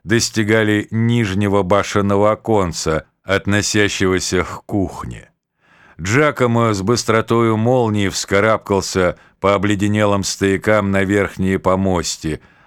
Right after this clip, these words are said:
Осталось лишь одолеть гладкий отвесный шест. Не раздумывая, он пошёл на приступ. Неудачно. Руки не удержались на скользкой ледяной корке. Он повторил попытку.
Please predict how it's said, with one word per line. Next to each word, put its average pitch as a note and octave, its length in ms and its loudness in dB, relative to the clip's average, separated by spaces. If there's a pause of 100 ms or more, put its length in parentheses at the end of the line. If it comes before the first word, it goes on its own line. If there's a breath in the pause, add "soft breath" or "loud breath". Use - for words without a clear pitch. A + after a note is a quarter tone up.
Осталось A#2 540 0
лишь A#2+ 260 -2
одолеть A#2 500 0
гладкий A2+ 540 0
отвесный A2 760 -2
шест. - 640 -6 (680)
Не G#2+ 180 0
раздумывая, G2 1040 0
он G#2+ 180 -2
пошёл G#2 400 0
на G#2 180 0
приступ. E2+ 600 -6 (440)
Неудачно. F2+ 880 -4 (440 loud breath)
Руки A#2+ 540 0
не A#2+ 180 0
удержались A#2+ 720 2
на G2 140 0
скользкой F#2+ 500 -2
ледяной F#2 400 0
корке. E2+ 600 -6 (540)
Он F#2 220 -2
повторил F#2+ 540 0
попытку. D#2 720 -6